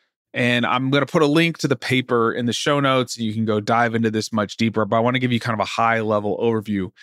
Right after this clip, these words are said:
The greater proportion of time spent in sedentary behavior was associated with a higher B M I. So the more time you just stood, like, like, sat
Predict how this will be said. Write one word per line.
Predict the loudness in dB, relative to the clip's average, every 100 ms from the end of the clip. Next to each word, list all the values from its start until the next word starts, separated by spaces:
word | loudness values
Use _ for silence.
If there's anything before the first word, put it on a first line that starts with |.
| -20 -20 _
The | -2
greater | 2 4 6 6 6
proportion | 4 2 4 4 4 -2
of | -4
time | -2 0 0 -2 -6 -14 _
spent | -16 -4 0 0 -4 _ _
in | -2 -2
sedentary | -4 -6 0 0 0 0 2 2
behavior | 2 2 2 2 0
was | 0
associated | -2 -2 0 0 0 0 2
with | 0
a |
higher | -2 0 2 4 2 2 -4 _ _ _ _ _ -6
B | 2 4
M | 4 2
I. | -2 -6 -14 _ _
So | -14
the | -4
more | 2 2
time | 2 0 0
you | 0
just | -2 -4 -6 -8 -8 -4
stood, | 2 2 2 -4
like, | -6 -6 -4
like, | -4 -4 -6
sat | -4 0 2 2 -2